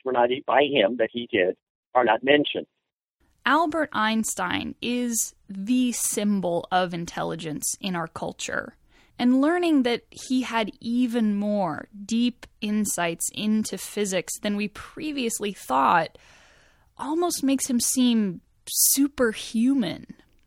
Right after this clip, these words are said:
Speaker 2: But Stone says he was actually very good at articulating himself, and it's easy to see how consistently logical he was with his work.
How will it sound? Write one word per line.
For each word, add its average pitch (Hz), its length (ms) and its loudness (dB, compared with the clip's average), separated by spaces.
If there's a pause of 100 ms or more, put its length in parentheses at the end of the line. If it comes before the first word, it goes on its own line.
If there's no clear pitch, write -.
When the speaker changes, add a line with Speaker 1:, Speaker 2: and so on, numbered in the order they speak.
(180)
Speaker 2:
But 233 140 -2
Stone 359 340 0
says 277 320 0
he 254 80 -4
was 233 120 -6
actually 254 300 -4
very 214 320 -2
good 202 300 -4
at 196 120 -2
articulating 190 840 -4
himself, - 720 -4
and 220 100 0
it's - 160 -4
easy 254 300 0
to 214 140 -4
see 254 360 -2
how 202 220 -4
consistently - 1080 -4
logical 190 680 -2
he - 180 -12
was 185 460 -2
with 180 140 -12
his - 140 -10
work. - 560 -8